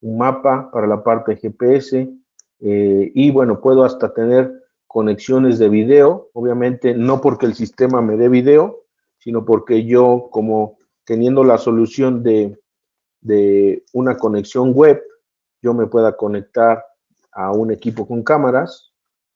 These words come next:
y entonces yo puedo interactuar o tomar decisiones de acuerdo a todas ese tipo de imágenes. Entonces, este eCenter, eh, repito, no es que la solución me mande video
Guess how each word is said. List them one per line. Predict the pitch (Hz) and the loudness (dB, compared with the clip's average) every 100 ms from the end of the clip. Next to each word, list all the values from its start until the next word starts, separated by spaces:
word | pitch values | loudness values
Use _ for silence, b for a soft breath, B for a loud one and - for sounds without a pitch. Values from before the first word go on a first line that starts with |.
| _ _ _ _ _ - | _ _ _ _ _ -8
y | 120 139 160 - | 0 0 0 -4
entonces | 123 107 120 117 113 123 | -8 -4 -2 -4 -2 -4
yo | 113 117 | -2 -2
puedo | 117 113 113 117 _ _ _ | 2 4 4 0 _ _ _
interactuar | 110 107 110 104 95 117 117 | -10 -4 -2 -2 -2 2 2
o | 120 | 2
tomar | 110 104 113 | -2 -4 0
decisiones | 113 110 104 - 113 113 131 131 _ _ _ - | 0 -2 -6 -8 -4 -2 -4 -8 _ _ _ -8
de | 104 | -8
acuerdo | - 113 110 | 0 2 2
a | 104 | 2
todas | 107 98 | -2 -2
ese | 104 104 98 | -6 -8 -10
tipo | 110 110 101 | -8 -4 -2
de | 98 | -2
imágenes. | 101 101 - 87 92 - _ _ _ _ - | -2 -4 -8 -18 -18 -20 _ _ _ _ -10
Entonces, | 110 - 110 - _ - | -10 -6 -8 -8 _ -8
este | 120 - 127 | -8 -2 0
eCenter, | - 139 131 127 135 - - _ _ _ _ _ - | 0 -2 -2 0 0 0 -8 _ _ _ _ _ -8
eh, | 101 | -4
repito, | 101 98 117 107 104 | -2 -2 -2 -2 0
no | 107 | 2
es | 120 - | 0 -2
que | 131 117 101 - | 0 0 0 -4
la | 101 | -4
solución | - 113 104 - 123 123 127 | -2 -4 -4 -2 0 2 2
me | 110 | 0
mande | 107 117 120 | 0 0 2
video | 113 107 113 151 240 | 2 4 4 4 0